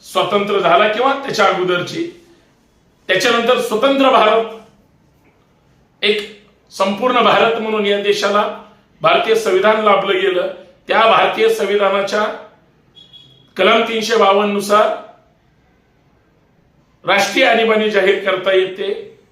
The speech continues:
ती राष्ट्रीय आणीबाणी जाहीर केली गेली होती.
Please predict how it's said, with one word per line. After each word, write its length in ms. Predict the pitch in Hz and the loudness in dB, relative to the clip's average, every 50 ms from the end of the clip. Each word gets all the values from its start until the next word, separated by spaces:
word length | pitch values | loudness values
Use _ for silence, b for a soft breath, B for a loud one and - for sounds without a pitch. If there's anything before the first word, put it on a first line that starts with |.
| _ - | _ -4
ती 200 | 196 208 214 208 | 0 2 4 4
राष्ट्रीय 360 | 202 190 - - - 202 208 | 4 2 0 -2 -2 0 0
आणीबाणी 800 | 208 202 180 185 185 185 180 180 185 202 214 226 - - - - _ _ _ _ - 131 | 0 0 0 -4 -2 -2 0 0 0 -2 -4 -4 -6 -10 -14 -20 _ _ _ _ -10 -2
जाहीर 380 | 175 175 147 185 185 - - | 0 0 2 2 2 0 0
केली 160 | 190 196 190 180 | -2 -4 -4 -4
गेली 240 | - 185 185 185 | -6 -6 -4 0
होती. 560 | 185 180 - - 175 170 - - - _ _ | 0 0 0 -2 -6 -10 -12 -12 -18 _ _